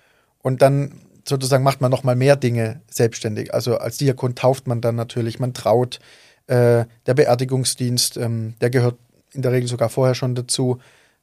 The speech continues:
Ähm, und dann ist man in der Pfarrei noch mal als Diakon, sagen wir mal, auch so ein Dreivierteljahr. Und dann kehrt man im Frühjahr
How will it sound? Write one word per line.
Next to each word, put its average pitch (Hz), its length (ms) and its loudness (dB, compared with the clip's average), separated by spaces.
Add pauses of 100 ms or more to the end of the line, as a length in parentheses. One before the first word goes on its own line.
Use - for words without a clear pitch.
(160)
Ähm, 117 440 -4 (520)
und 131 380 -2
dann 131 120 2
ist 127 160 -4
man 135 140 -2
in 135 200 -4
der 123 140 2
Pfarrei 117 440 0
noch 127 220 -4
mal 117 240 -2
als 123 340 -2
Diakon, 170 840 2 (600)
sagen 135 200 0
wir 143 80 2
mal, 131 180 4
auch 147 180 4
so - 120 -2
ein 156 100 -2
Dreivierteljahr. 139 1040 2 (540)
Und 131 200 -2
dann 139 320 2
kehrt 143 380 0
man 135 180 -2
im 127 160 -8
Frühjahr 165 800 -4